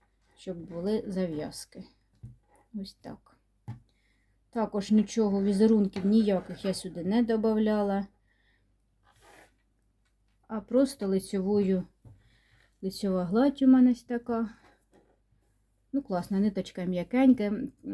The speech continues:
з такої ниточки я в'язала сірий кардиган. Тільки там я в три ниточки в'язала, а тут вирішила, е, в одну ниточку зв'язати.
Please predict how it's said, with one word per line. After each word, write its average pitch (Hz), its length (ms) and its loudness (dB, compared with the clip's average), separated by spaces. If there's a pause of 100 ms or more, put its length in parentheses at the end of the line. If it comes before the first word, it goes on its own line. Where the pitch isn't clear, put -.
(180)
з - 80 -12
такої 214 280 0
ниточки 233 440 2
я 208 160 0
в'язала 190 440 0
сірий 185 360 -4
кардиган. 165 680 -8 (840)
Тільки 233 200 -2
там 196 220 0
я 180 100 0
в - 60 -18
три 254 160 6
ниточки 190 460 2
в'язала, 170 460 -4
а 180 80 -10
тут 226 220 -8
вирішила, 185 560 -2 (720)
е, 180 200 -2
в 165 100 -2
одну 196 260 4
ниточку 165 520 -6
зв'язати. 180 680 -8